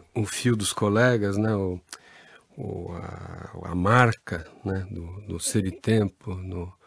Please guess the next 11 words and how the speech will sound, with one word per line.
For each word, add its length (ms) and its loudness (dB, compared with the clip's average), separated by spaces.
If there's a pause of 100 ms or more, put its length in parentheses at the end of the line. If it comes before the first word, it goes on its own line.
(520)
pioneirismo, 760 4
como 180 -4
o 20 -4
Vicente 360 -6
falou, 340 -4
essa 240 -6
marca 360 2
do 140 -6
Heidegger 360 0
que 80 -20
faz 540 -4